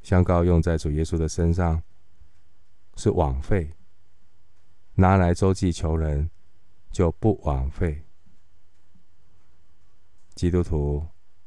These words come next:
太容易被一些看起来很属灵、听起来很有理的理由，剥夺了主在我们心中该有的地位。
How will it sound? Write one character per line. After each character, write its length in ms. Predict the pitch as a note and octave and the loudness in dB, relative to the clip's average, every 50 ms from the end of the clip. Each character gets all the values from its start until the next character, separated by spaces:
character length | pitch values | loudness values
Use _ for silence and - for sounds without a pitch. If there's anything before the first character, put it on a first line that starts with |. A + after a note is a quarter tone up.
| - - - - - - - - - - - - - - - - - - | -14 -14 -14 -14 -14 -14 -14 -14 -14 -14 -14 -14 -14 -14 -14 -14 -10 0
太 200 | - G#2 F#2 E2+ | 4 4 6 6
容 260 | D#2+ D2+ D2+ D#2+ E2+ | 6 4 4 4 4
易 240 | E2 D2+ D2+ D2 D#2 - - - - - - - - - - - | 4 2 0 -4 -6 -10 -12 -14 -14 -14 -14 -14 -14 -12 -10 -2
被 180 | - F2 E2 E2 | 2 2 4 4
一 60 | D#2+ | 2
些 160 | - - E2+ | 2 0 0
看 240 | - - G#2+ F#2+ E2 | 2 4 4 4 4
起 140 | - D#2+ D2 | 4 2 -2
来 220 | C#2+ D2 D2 D2+ | -2 -2 -2 -4
很 260 | - - D#2+ E2 E2+ | -2 2 2 2 4
属 240 | - - - D#2 C#2 | 2 2 0 -2 0
灵、 280 | C#2 C#2 C#2 C#2 D2+ D#2+ - - - - - - - - - - - - - - - - - - - - - - - - - | -2 -2 -2 -2 -2 -4 -8 -12 -14 -14 -14 -14 -14 -14 -14 -14 -14 -14 -14 -14 -14 -14 -14 -14 -14 -14 -14 -14 -14 -12 4
听 180 | - G#2 G#2 | 8 8 8
起 140 | G2+ - F#2 | 10 8 4
来 340 | D#2+ D2 D2 C#2+ D2 D#2 - - - - - - - - - - - - - | 2 2 0 0 -2 -2 -4 -8 -12 -14 -14 -14 -14 -14 -14 -14 -14 -12 -6
很 240 | - - F2 F#2 F#2 | 0 4 6 6 6
有 200 | F2 E2+ F2 F#2+ | 6 6 4 4
理 160 | F2+ E2+ D2 | 2 2 0
的 140 | C#2 D#2 D2 | 0 -2 -4
理 200 | C#2 C#2 C2+ C2+ | -4 -4 -6 -6
由， 280 | C2+ C2 C2 C#2 - - - - - - - - - - - - - - - - - - - - - - - - - - - - - - - - | -8 -8 -10 -10 -12 -12 -14 -14 -14 -14 -14 -14 -14 -14 -14 -14 -14 -14 -14 -14 -14 -14 -14 -14 -14 -14 -14 -14 -14 -14 -14 -14 -14 -14 -6 0
剥 180 | F2 F2+ F2 | 2 4 4
夺 200 | - - D2+ D2+ | 4 2 0 0
了 320 | D2 D2 C#2+ C#2+ C#2 D2 - - - - - - - - | 0 0 -2 -4 -4 -6 -10 -12 -14 -14 -14 -14 -12 -6
主 200 | - F2 D2 D2 | -4 -2 -2 0
在 160 | - F#2+ F2 | 0 0 0
我 160 | D#2 C#2 C2+ | 0 0 0
们 180 | C2+ C2+ C#2+ D2+ | 0 0 0 -2
心 260 | - - E2 D2+ D2+ | -2 0 2 2 2
中 320 | D#2 - D#2 D2+ D2+ D2+ D2+ - - | 2 2 0 0 0 0 -2 -4 -6
该 160 | - D2+ D2+ | -4 -4 -2
有 100 | C#2 C2 | -4 -4
的 140 | - C#2+ C#2 | -6 -8 -8
地 220 | - - C#2+ C2+ | -6 -6 -6 -6
位。 220 | C2+ C#2 C#2 C#2 | -6 -8 -8 -8